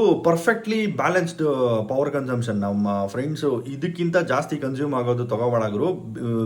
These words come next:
less than ಟೂ ಫಿಫ್ಟಿ ವ್ಯಾಟ್ ಏನೋ ಇರ್ಬೇಕು ಕನ್ಸಂಪ್ಷನ್, ಆವರೇಜ್ ಕನ್ಸಂಪ್ಷನ್ನು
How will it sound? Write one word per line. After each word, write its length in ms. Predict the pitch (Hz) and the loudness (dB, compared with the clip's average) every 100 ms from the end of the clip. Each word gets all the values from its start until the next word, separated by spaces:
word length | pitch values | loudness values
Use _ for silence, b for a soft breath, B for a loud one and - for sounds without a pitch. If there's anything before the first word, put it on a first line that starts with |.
| 107 | -2
less 220 | 117 131 - | -2 -2 0
than 200 | 202 175 | 0 2
ಟೂ 80 | 190 | -2
ಫಿಫ್ಟಿ 280 | 170 170 | -2 0
ವ್ಯಾಟ್ 220 | 160 151 156 | 2 2 0
ಏನೋ 160 | 147 | 0
ಇರ್ಬೇಕು 280 | 135 123 123 | 0 -2 -2
ಕನ್ಸಂಪ್ಷನ್, 460 | 120 117 123 120 104 | -2 -2 -2 -2 0
ಆವರೇಜ್ 320 | 117 127 120 | 0 0 0
ಕನ್ಸಂಪ್ಷನ್ನು 640 | 113 110 107 101 101 185 | -2 -2 -4 -4 -2 -2